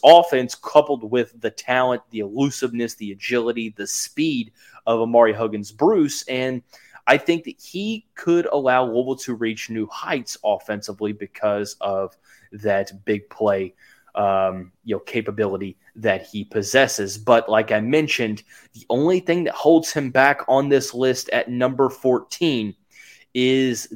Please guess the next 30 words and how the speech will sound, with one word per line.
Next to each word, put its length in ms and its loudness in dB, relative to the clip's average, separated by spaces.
the 420 -4
possible 640 2
limitation 800 -2
of 180 -6
production. 580 0
I 140 -4
think 320 2
that 60 -4
he 260 -4
goes 400 8
over 300 8
five 320 2
hundred 340 -2
yards 320 4
receiving 500 -8
this 240 -12
year. 160 -16
I 160 6
don't 360 0
think 180 -2
that's 220 -2
going 160 -2
to 80 -6
be 80 -2
an 80 -2
issue. 380 -4
I 80 0
think 260 -6
that 80 -12
he 420 -8